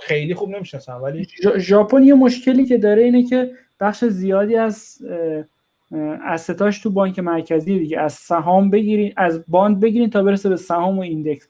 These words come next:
Speaker 2: یعنی حتی ای تی اف
Speaker 1: مهم.
Speaker 2: می‌خره بانک مرکزیش و
Speaker 1: مهم.
Speaker 2: اگه بتونه بخش از اینو سهامدارای خارجی بخرن، خب بانک مرکزی شاید بتونه بالانس شیتش رو سبک‌تر بکنه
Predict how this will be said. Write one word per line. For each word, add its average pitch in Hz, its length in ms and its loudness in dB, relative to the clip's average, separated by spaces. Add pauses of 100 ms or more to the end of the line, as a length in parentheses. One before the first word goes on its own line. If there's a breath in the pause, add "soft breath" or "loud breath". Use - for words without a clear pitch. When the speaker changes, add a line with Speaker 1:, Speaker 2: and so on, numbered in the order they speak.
(300 soft breath)
Speaker 2:
یعنی 185 120 -2
حتی 220 180 -2
ای 226 160 -2
تی 165 220 2
اف - 60 2
Speaker 1:
مهم. 180 120 -10
Speaker 2:
می‌خره 151 260 -4
بانک 147 260 -4
مرکزیش 147 600 -8 (420)
و 160 80 -2
Speaker 1:
مهم. 170 280 2
Speaker 2:
اگه 202 200 2
بتونه 214 340 0
بخش 196 340 0
از 196 160 0
اینو 196 140 -2
سهامدارای 180 520 -4
خارجی 175 400 -6
بخرن، 185 380 -6
خب 202 120 -8
بانک 175 300 -6
مرکزی 175 400 -8
شاید 185 200 -4
بتونه 190 140 -4
بالانس 156 340 -6
شیتش - 240 -20
رو - 80 -16
سبک‌تر 160 520 -2
بکنه 190 440 -4